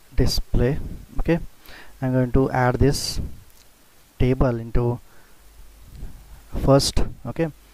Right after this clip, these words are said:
so, um, table first, table, table, well, okay, so this is a file name.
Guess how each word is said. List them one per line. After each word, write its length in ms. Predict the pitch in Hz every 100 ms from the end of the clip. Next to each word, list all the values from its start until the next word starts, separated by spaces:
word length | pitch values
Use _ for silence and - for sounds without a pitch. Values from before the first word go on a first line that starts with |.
| - - - - - - - - - - - - - - - - - - - - - - - - -
so, 400 | - 143 131 127
um, 680 | - 123 120 120 120 117 113
table 300 | 123 127 127
first, 440 | 123 123 143 - - - -
table, 520 | 123 120 123 120 139 - - - _ - _ _ _ - - - - - - - - - - - - - - _ _ - _ _ _ _ _ _ _ _ _ _ _ - - _ _ - - - - - - -
table, 320 | 135 123 151
well, 120 | 117 120
okay, 220 | 123 156 - - -
so 100 | -
this 100 | 131
is 80 | 135
a 80 | 147
file 240 | 139 117 113 131
name. 140 | 180